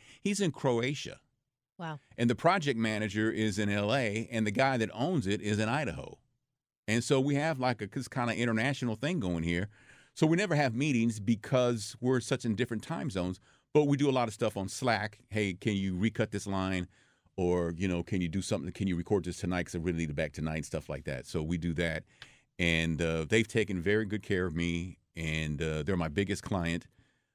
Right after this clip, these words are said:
Speaker 1: Uh, and, and, uh, so I, I try to accommodate them whenever I can, but sometimes, you know, there's things that, you know, gotta do and something else going on, or I have a vacation and stuff, and, and, uh,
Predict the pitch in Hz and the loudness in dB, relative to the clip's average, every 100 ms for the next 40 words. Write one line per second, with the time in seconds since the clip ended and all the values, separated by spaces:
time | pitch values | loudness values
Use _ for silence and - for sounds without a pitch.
0 | _ _ _ - 82 78 76 76 - 90 | _ _ _ -4 -2 0 -2 -4 -6 -2
1 | 85 82 76 - 87 82 76 80 78 76 | 0 0 -4 -4 -2 0 0 0 0 -2
2 | 73 71 80 - 101 90 82 95 92 - | -6 -10 -14 -4 2 2 2 -2 -2 0
3 | 101 95 92 - 101 95 87 87 90 85 | 2 2 0 0 0 2 0 0 0 0
4 | 82 90 80 78 76 104 101 82 80 73 | 0 0 -2 -2 -2 -2 0 0 -2 -4
5 | 82 92 87 82 80 82 76 69 80 76 | -2 -2 -2 -2 -2 -4 -6 -4 -2 -2
6 | 78 - 78 - 80 73 76 71 87 80 | -6 -8 -8 -4 -4 -2 -4 -4 -4 -2
7 | 69 71 71 78 76 71 85 90 76 73 | -4 -8 -4 -2 -2 0 0 0 -2 -6
8 | _ _ _ _ _ 110 - 85 85 - | _ _ _ _ _ -4 0 0 0 0
9 | 87 82 85 92 82 85 73 80 - 85 | 0 2 0 0 0 0 0 -2 0 0
10 | - 92 87 80 - 85 85 - 73 73 | 0 0 0 -2 -4 -4 -2 -2 -2 -2
11 | 76 76 71 69 71 69 69 | -4 -2 0 0 -2 -4 -6